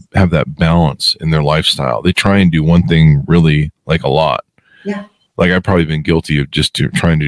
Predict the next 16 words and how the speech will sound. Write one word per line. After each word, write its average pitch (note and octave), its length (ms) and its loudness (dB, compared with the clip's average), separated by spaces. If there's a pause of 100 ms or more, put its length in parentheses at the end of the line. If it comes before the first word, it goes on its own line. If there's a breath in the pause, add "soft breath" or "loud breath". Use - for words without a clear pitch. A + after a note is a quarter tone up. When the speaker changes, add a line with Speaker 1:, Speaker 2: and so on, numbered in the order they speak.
(140)
Speaker 1:
do C2 60 -12 (120)
a - 20 2
lot F2+ 240 2
of D#2 100 -2
nutrition. D#2+ 800 -4 (460)
Speaker 2:
Yeah, D3+ 280 4
Speaker 1:
And D3 80 2
Speaker 2:
you A#3 120 4
need A3+ 320 4
all F#3 260 4
the G#3 140 2
components, F#3+ 640 0
right? E3 260 2
And F3+ 140 0
Speaker 1:
Yeah. F#3+ 80 2
Speaker 2:
community. E3+ 920 2